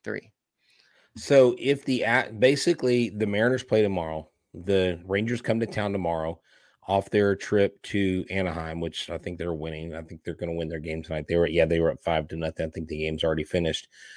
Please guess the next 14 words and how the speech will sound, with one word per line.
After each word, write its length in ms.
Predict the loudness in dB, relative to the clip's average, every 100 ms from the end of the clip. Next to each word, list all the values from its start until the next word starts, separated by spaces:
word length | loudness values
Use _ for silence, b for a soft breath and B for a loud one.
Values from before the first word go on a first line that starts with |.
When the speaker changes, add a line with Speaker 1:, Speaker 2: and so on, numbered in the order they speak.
| B B _
Speaker 2:
But 400 | 0 10 12 12 8
if 200 | 6 6
Seattle 460 | 4 8 10 12
loses 560 | 10 8 6 2 0 -10 _ _ -10
and 80 | -4
the 80 | 2
Astros 380 | 2 2 0
win 300 | 0 -2 -2
Friday, 580 | -4 0 2 2 0 -2
I 80 | -6
believe 580 | -4 -4 -2 -2 -2 -6 -4
what 180 | 0 0
I 140 | 0
understand 760 | -4 -8 -8 -6 -4 -4 -6